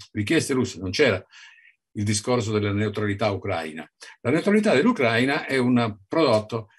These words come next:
delle settimane di guerra. Se non avessimo dei leader europei così irresponsabili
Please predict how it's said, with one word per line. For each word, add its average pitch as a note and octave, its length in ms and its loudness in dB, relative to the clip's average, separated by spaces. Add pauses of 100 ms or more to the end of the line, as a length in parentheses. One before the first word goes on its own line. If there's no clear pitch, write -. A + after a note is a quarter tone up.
(120)
delle A#2+ 180 -2
settimane A2 440 0
di F2+ 80 -4
guerra. D#2+ 400 -8 (1300)
Se - 180 0
non G#3 160 4
avessimo G3+ 480 2
dei C3 200 2
leader D#3+ 280 0
europei B2+ 600 0
così - 380 -6
irresponsabili G2 1040 -4